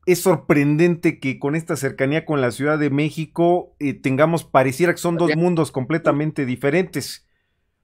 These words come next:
Speaker 2: Sí.
Speaker 1: Aunque también en la Ciudad de México hay algunas situaciones, pero en el Estado de México es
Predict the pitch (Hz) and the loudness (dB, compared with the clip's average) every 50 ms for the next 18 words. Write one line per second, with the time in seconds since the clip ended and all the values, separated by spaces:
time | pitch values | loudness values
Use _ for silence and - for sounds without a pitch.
0 | _ _ _ - 120 139 151 143 139 - 143 143 156 185 196 175 147 139 127 120 | _ _ _ -2 -2 0 0 0 0 2 2 2 4 2 2 2 0 0 0 0
1 | 117 113 139 160 160 143 147 143 - 160 151 151 147 139 123 117 120 139 147 147 | 0 0 2 2 2 0 -2 -2 -2 -2 -2 0 0 0 0 0 0 0 0 0
2 | 143 123 143 143 160 147 123 147 156 156 160 - - 139 127 131 131 127 131 - | 0 -2 -2 -2 -2 -2 0 0 -2 -4 -4 -4 -2 -2 0 0 -2 -2 0 2
3 | 180 180 165 147 147 160 147 151 - - 151 151 143 - - _ | 2 4 2 2 -2 -4 -6 -8 -8 -6 -6 -6 -6 -8 -12 _